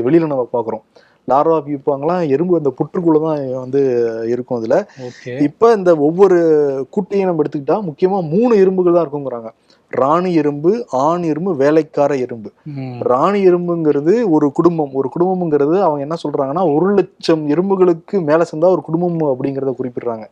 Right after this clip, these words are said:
Speaker 2: ஒரு லட்சம் பேர் சேர்ந்து ஒரு குடும்பமா?
Speaker 1: ஆமா.
Speaker 2: ஆஹா.
Speaker 1: அஹ், சில இனங்கள் வந்து பத்தாயிரம் வரைக்கும் இருக்கு அப்படிங்கறத வந்து குறிப்பிடுறாங்க. ஆனா பெரும்பாலும் வந்து லட்சக்கணக்கில் தான் எறும்புகள் கூட்டம் கூட்டமா வசிக்குங்கிறாங்க. In case ஒரு லட்சம், ரெண்டு லட்சம் தாண்டி போயிருச்சு அப்படின்னா பக்கத்துல இன்னொரு குடும்பமா ஃபார்ம் ஆயிடுமா.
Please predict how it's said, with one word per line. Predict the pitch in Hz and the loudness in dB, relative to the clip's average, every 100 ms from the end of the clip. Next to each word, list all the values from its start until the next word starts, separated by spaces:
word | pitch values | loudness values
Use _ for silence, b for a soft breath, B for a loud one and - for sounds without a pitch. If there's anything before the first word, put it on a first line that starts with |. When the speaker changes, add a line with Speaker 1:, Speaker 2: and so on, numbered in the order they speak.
| - | -8
Speaker 2:
ஒரு | 123 | -4
லட்சம் | 147 160 - 151 | -2 -2 -4 -4
பேர் | 147 165 - | -2 -2 -2
சேர்ந்து | 151 156 | -4 -2
ஒரு | 170 139 | -2 -2
குடும்பமா? | 139 156 151 117 113 147 123 | -4 -4 -4 -4 -4 -4 -6
Speaker 1:
ஆமா. | 123 139 127 - 120 | -6 -2 -2 -4 -8
Speaker 2:
ஆஹா. | 117 127 117 | -10 -6 -2
Speaker 1:
அஹ், | 143 139 135 | -2 -2 -4
சில | - 185 202 185 | 0 4 6 6
இனங்கள் | 185 226 208 | 4 2 2
வந்து | 180 208 | 4 2
பத்தாயிரம் | - - 165 160 | 0 2 2 2
வரைக்கும் | 156 151 | 0 -2
இருக்கு | 143 143 | -2 -2
அப்படிங்கறத | 135 135 127 | -2 -6 -2
வந்து | 123 127 139 131 120 113 | -2 0 0 0 -2 -4
குறிப்பிடுறாங்க. | 120 123 117 120 151 | -8 -6 -6 -4 0
ஆனா | 196 | 0
பெரும்பாலும் | 160 160 185 185 208 190 | 2 2 4 4 2 0
வந்து | 170 233 190 - _ b b - | -2 -4 -4 -12 _ b b -4
லட்சக்கணக்கில் | 147 - 226 202 180 | 0 2 2 2 2
தான் | 185 185 | 2 2
எறும்புகள் | 175 180 170 151 | 0 0 0 0
கூட்டம் | 170 170 165 | -2 -2 0
கூட்டமா | 156 156 | -2 -2
வசிக்குங்கிறாங்க. | 156 135 151 135 123 131 | -4 -4 -6 -4 -4 -4
In | 147 | 0
case | 185 196 | 2 2
ஒரு | 156 156 | 2 4
லட்சம், | 165 - | 2 2
ரெண்டு | 170 151 | -2 0
லட்சம் | 156 160 | -2 -2
தாண்டி | 156 151 170 | -4 -2 0
போயிருச்சு | 147 135 | -2 -2
அப்படின்னா | 123 139 190 | -4 -4 0
பக்கத்துல | 180 196 202 180 | 0 2 2 0
இன்னொரு | 165 202 185 160 | 4 6 6 4
குடும்பமா | 165 165 165 165 | 2 0 0 0
ஃபார்ம் | 147 139 143 | -2 -2 -2
ஆயிடுமா. | 143 131 131 170 | -2 -2 -2 -2